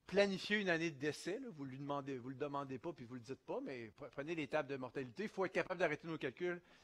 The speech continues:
à quelque part. Étape un. La première étape, c'est, avec le client, déterminer pour chaque année de retraite, ça va être quoi ses besoins. Donc, ça me prend un chiffre, là. À chaque étape, ça me prend un chiffre.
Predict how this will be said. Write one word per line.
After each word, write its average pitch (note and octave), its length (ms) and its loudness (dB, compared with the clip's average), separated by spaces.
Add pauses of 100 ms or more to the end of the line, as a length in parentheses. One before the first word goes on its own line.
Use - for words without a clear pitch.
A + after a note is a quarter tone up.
à E3 100 0
quelque C#3+ 260 2
part. - 200 -6 (1400)
Étape C4 480 8
un. A#3+ 220 6 (920)
La D#3 100 4
première B3+ 300 8
étape, B3+ 340 8
c'est, G3+ 400 2 (220)
avec G3+ 260 8
le B3 80 4
client, G3+ 540 8 (180)
déterminer F#3+ 840 4 (520)
pour E3+ 160 0
chaque C#4 380 6
année F#3+ 300 2
de E3+ 80 0
retraite, E3+ 540 4
ça F3+ 120 2
va F#3 80 4
être F3+ 120 2
quoi A#3 200 6
ses F3 200 0
besoins. A#2+ 420 -2 (760)
Donc, E3 140 -2
ça G3+ 100 8
me F#3 60 4
prend B3+ 140 4
un B3+ 120 8
chiffre, G3+ 400 2
là. A#2+ 80 -2
À A2+ 60 -4
chaque - 240 4
étape, B3+ 280 4
ça F#3+ 120 2
me E3 60 -2
prend G3 100 -4
un G3 100 2
chiffre. - 260 0